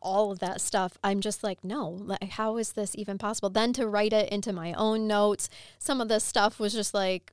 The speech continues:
I can't, I, I did cut a lot out. There is more out there that you guys can know. I kept the juicy stuff because I just felt like I was doing a disservice if I made this one episode. Like, how could we have made this one episode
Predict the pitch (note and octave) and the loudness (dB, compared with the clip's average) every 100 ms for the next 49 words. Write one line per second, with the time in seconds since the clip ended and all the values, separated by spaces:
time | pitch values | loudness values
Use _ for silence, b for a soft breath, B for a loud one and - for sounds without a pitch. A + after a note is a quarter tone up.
0 | - G#3 - A3 B B B B - A3+ | -4 -4 -2 -4 B B B B 6 8
1 | - A#3 - D4 D4+ - C4 A#3 G#3+ G3+ | 8 2 4 2 2 0 2 2 0 2
2 | G3+ F#3+ G3 F3+ - A3 D4 A#3+ G3+ G#3 | 2 2 2 0 2 2 4 2 2 2
3 | A3 G#3 G#3 G3+ G3 F3+ G3 F#3 F#3 - | 2 2 2 0 -2 -4 -2 0 0 -4
4 | F#3+ F3+ E3+ E3 F3+ b b b G#3 G#3 | -4 -4 -2 -2 -2 b b b -4 -2
5 | A3 A3 - G#3 G3 G3 G3+ C4+ D4 - | 0 -4 -2 -4 -2 -2 -2 -2 -2 -2
6 | D#4+ D#4+ D#4+ - A3+ A3 F#3+ F#3 F#3 - | 0 0 -2 -8 -6 -2 0 0 -2 -10
7 | - - G#3 G3 A#3 - C#4+ D#4+ D#4+ C4 | -8 0 0 2 -2 0 -2 0 0 0
8 | A#3 G3+ A3+ B3 A#3+ - G#3 F#3 - _ | -2 -4 -4 -2 -4 -4 -6 -6 -14 _
9 | _ _ - A3+ A3+ - G#3 B3 A3+ - | _ _ 0 2 2 0 0 0 -2 -2
10 | G#3 - B B - G#3+ G#3 G#3 G#3+ A3 | -4 -8 B B -4 2 2 2 0 0
11 | G#3 G3 F3+ F3+ F#3 F3+ - D3 - - | 0 -2 -2 -2 -2 -4 -4 -4 -4 -8
12 | - _ - A3 G#3+ C4 - B3+ B3+ A3+ | -16 _ -8 0 4 4 4 0 0 0
13 | G#3+ A3 A#3 G#3 F#3+ F#3+ G3 G3 G3 F3+ | 0 0 0 -2 -4 -4 -2 -2 -2 -2
14 | F3 F3+ - D3+ - | -2 -2 -2 -4 -6